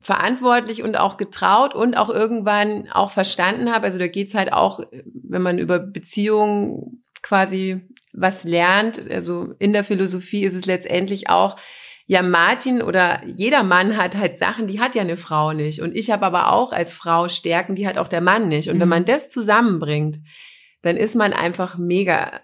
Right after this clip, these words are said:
Speaker 1: also dann kann man mega erfolgreich werden. Wenn, wenn ich jetzt irgendwie ein schwieriges Gespräch hätte oder so und ich wüsste nicht weiter, so dann weiß ich einfach so, mit Martin
Speaker 2: Mhm.
Speaker 1: bin ich dann immer sicher. Oder,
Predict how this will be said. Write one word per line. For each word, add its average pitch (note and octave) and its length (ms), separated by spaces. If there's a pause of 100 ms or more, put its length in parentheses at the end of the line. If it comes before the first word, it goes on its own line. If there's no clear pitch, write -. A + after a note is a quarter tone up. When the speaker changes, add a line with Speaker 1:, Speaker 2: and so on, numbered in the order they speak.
Speaker 1:
also E3 160
dann E3 160
kann G#3 220
man B3 160
mega G3+ 200
erfolgreich E3+ 720
werden. C#3+ 560 (380)
Wenn, E3+ 500
wenn E3 220
ich G#3 180
jetzt G#3 140
irgendwie F#3+ 280
ein F#3+ 60
schwieriges F#3 500
Gespräch G3+ 680
hätte G3+ 420
oder G3+ 220
so F#3+ 120
und F#3+ 100
ich F#3 140
wüsste G3 260
nicht F#3 220
weiter, F#3 420
so F#3+ 120
dann F3+ 240
weiß F3 200
ich G#3 160
einfach F3+ 200
so, F#3+ 120
mit F3 140
Martin E3+ 360
Speaker 2:
Mhm. F#3 40
Speaker 1:
bin F3+ 120
ich F3+ 100
dann E3+ 160
immer E3+ 240
sicher. D#3+ 480
Oder, D3 300